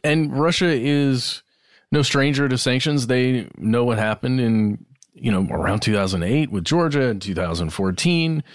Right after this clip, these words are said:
uh, with Crimea, and they actually started making moves, probably thinking in long game terms, as they tend to do,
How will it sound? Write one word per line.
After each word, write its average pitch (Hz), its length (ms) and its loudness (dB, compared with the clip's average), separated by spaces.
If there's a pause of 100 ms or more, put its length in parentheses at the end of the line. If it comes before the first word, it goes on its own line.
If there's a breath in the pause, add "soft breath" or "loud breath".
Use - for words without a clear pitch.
(380 loud breath)
uh, 101 280 0
with 98 320 -2
Crimea, 147 800 2
and 113 360 0
they 117 320 0
actually 127 340 0
started 127 300 0
making 117 360 0
moves, 127 580 0 (1200 soft breath)
probably 165 540 2
thinking 156 640 -2 (140)
in 151 280 0
long 151 260 2
game 143 300 0
terms, 151 420 0
as 117 320 -2
they 120 160 2
tend 127 260 0
to 113 80 -2
do, 113 380 0